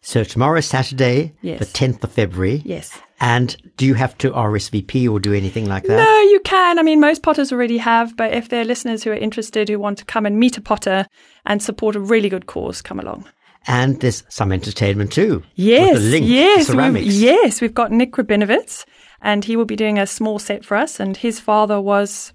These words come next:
Speaker 2: Chaim Rabinowitz, one of our legendary potters of South Africa.
Speaker 1: So it all comes together very nicely.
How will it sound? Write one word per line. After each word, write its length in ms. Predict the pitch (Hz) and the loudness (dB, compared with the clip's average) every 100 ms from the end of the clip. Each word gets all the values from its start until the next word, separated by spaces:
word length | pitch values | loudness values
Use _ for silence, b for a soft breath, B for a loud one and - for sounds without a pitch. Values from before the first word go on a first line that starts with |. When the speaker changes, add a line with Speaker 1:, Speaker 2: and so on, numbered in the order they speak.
| _ | _
Speaker 2:
Chaim 220 | - 294 | 2 4
Rabinowitz, 540 | 254 160 160 170 - - | 2 0 -8 -8 -10 -6
one 120 | 196 | -4
of 100 | 190 | -2
our 80 | 185 | -2
legendary 580 | 190 208 208 190 175 170 | -2 -2 -2 -4 -6 -8
potters 420 | - - - - | -8 -8 -8 -10
of 100 | - | -10
South 160 | - - | -12 -12
Africa. 320 | - - - _ _ - | -16 -18 -18 _ _ -8
Speaker 1:
So 120 | - | -4
it 60 | 143 | -2
all 140 | 156 | -2
comes 260 | 127 120 - | -2 -4 -4
together 360 | 113 117 101 | -6 -2 -2
very 280 | 92 101 101 | -2 0 0
nicely. 540 | 95 90 - - 92 | -2 -4 -6 -8 -8